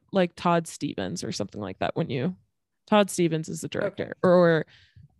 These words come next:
Speaker 1: Udo
Speaker 2: There we go.
Speaker 1: Kier.
Speaker 2: Oh, okay, this makes more sense.
Speaker 1: Yeah, yeah. Yeah.
Speaker 2: Okay.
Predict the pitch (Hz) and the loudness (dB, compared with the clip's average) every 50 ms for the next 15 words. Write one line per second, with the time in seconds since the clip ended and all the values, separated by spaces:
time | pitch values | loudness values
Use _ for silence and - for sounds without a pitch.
0 | _ _ - 208 214 220 214 226 220 247 247 240 220 196 196 190 196 165 170 262 | _ _ 0 2 4 4 6 6 8 8 8 8 8 6 6 6 6 6 8 8
1 | 269 285 285 277 277 - 226 190 190 185 190 - - 175 165 - - - 165 - | 10 10 10 10 8 6 4 4 4 4 2 0 0 -6 -6 -6 -10 -14 -14 -14
2 | - - 196 190 - - - _ _ _ _ _ _ _ - - - 185 180 190 | -12 -10 -10 -10 -10 -12 -18 _ _ _ _ _ _ _ -14 -12 -12 -12 -14 -16
3 | _ - - - - - _ _ _ _ _ _ _ _ _ _ _ _ _ _ | _ -20 -18 -18 -18 -18 _ _ _ _ _ _ _ _ _ _ _ _ _ _
4 | _ _ _ _ _ _ _ _ _ _ _ _ _ _ _ _ - - - - | _ _ _ _ _ _ _ _ _ _ _ _ _ _ _ _ -14 -12 -12 -14
5 | - _ _ _ _ _ _ _ _ _ - 240 247 - 269 247 202 180 | -18 _ _ _ _ _ _ _ _ _ 2 2 4 6 8 6 6 6